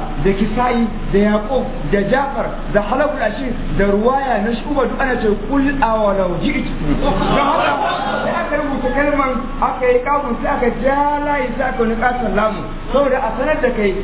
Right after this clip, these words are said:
"Idza kunta taqra'u bi mai qala", sai ka ce "qala". In ko taqra'u bi riwayatin lati suke ce "qul", sai ka ce "qul awalau ji'tukum". To su suka, suka rubuta a na'urar wayar su da wannan yanar gizo suka ce "qala".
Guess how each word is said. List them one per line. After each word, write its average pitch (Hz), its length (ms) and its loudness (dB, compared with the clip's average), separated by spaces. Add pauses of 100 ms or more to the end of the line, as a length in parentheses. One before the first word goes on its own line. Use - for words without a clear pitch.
(160)
"Idza 233 300 2 (180)
kunta 302 360 0
taqra'u 285 560 2
bi 247 60 0
mai 226 220 4
qala", 311 360 0
sai 269 160 -2
ka 254 120 -4
ce 240 140 4
"qala". 220 360 0 (320)
In 320 340 0
ko 311 100 4
taqra'u 285 400 2
bi 254 140 -2
riwayatin 277 540 0
lati 247 240 -2
suke 285 260 0
ce 269 80 2 (160)
"qul", 311 260 -2
sai 269 160 0
ka 247 80 0
ce 226 140 2
"qul 233 160 2
awalau 220 320 2
ji'tukum". 190 400 -2 (300)
To 208 100 4
su 202 180 0
suka, 277 300 2
suka 247 160 0
rubuta 240 260 0
a 220 120 0
na'urar 233 360 0
wayar 240 240 2
su 240 240 -4 (180)
da 185 120 0
wannan 196 240 2
yanar 240 260 0
gizo 233 220 2
suka 233 160 -4
ce 208 160 0
"qala". 196 320 0